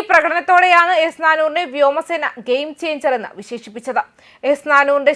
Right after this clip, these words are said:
ശേഷി വർദ്ധിപ്പിക്കുന്നതിന്റെ ഭാഗമായിട്ടാണ് റഷ്യയുമായി പുതിയ മിസൈലുകൾ വാങ്ങാൻ ഇന്ത്യ ചർച്ചകൾക്ക് തുടക്കമിട്ടത്.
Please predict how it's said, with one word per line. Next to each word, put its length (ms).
ശേഷി 320
വർദ്ധിപ്പിക്കുന്നതിന്റെ 880
ഭാഗമായിട്ടാണ് 720
റഷ്യയുമായി 560
പുതിയ 220
മിസൈലുകൾ 600
വാങ്ങാൻ 260
ഇന്ത്യ 280
ചർച്ചകൾക്ക് 600
തുടക്കമിട്ടത്. 640